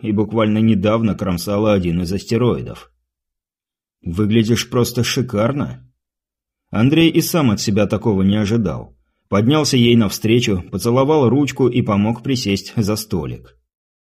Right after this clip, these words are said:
Он и не думал, что в нем может быть столько галантности. Похоже, очередной выверт из-за длительного воздержания. Иного объяснения он попросту не находил.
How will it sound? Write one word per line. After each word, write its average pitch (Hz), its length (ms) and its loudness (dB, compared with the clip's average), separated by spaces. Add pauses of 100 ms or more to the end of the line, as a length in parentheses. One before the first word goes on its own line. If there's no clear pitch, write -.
(300)
Он 113 220 4
и 123 40 6
не 139 160 4
думал, 123 360 2
что - 240 -2
в 90 100 -2
нем 127 220 4
может 101 360 2
быть 98 200 0
столько 90 420 -2
галантности. 107 880 -2 (600)
Похоже, 156 460 0
очередной 156 540 2
выверт 147 500 2
из-за 101 300 0
длительного 107 640 0
воздержания. 98 1080 0
Иного 156 400 0
объяснения 117 680 2
он 104 260 0
попросту 101 460 -2
не 98 140 2
находил. 92 680 -4